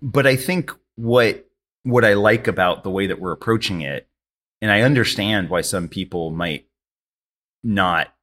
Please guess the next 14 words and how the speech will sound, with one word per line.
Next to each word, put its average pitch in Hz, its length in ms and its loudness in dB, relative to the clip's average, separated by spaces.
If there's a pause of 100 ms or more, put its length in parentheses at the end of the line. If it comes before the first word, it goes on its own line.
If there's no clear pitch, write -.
(480)
share 104 440 0
that 92 200 0
perspective, - 720 -12 (600)
is 104 140 -4
that 113 260 4
it, 117 160 -2
it, - 160 -12 (280)
th-, 131 200 -2
there's 127 200 2
always 143 300 6
the 117 80 0
promise 101 760 -2
in, 98 220 -4
uh, 101 80 -2